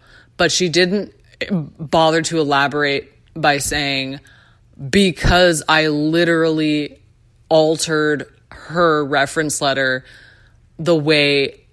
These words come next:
a rich, cheating, entitled private school high schooler would do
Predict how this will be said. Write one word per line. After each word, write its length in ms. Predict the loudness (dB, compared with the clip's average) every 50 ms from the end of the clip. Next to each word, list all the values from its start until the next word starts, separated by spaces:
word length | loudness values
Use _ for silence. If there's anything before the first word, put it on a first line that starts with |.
| _ -4
a 400 | -2 0 0 0 0 -2 -4 -6
rich, 840 | -8 -8 -8 -6 -4 -2 0 0 0 -2 -4 -4 -4 -2 -4 -4 -6
cheating, 640 | -6 -4 -4 -2 -2 -2 -2 -2 -2 -2 -4 -4 -6
entitled 1040 | -6 -6 -6 -2 -2 -2 0 0 -2 -2 -2 -2 -4 -4 -4 -4 -6 -8 -8 -10 -12 -14 -20 -20 -20 -20 -20 -20 -20 -20 _ _ _ _
private 520 | -10 -4 -2 0 0 0 0 0 -2 -2
school 640 | -4 -4 -4 -4 -4 -4 -4 -2 -2 -2 -2 -4 -6
high 260 | -6 -4 -2 -2 -2
schooler 760 | -2 -2 -6 -6 -4 -4 -4 -2 -2 -4 -4 -6 -6 -10 -12
would 420 | -14 -8 -6 -4 -4 -4 -6 -8 -4
do 500 | -2 0 0 0 0 -2 -2 -4 -6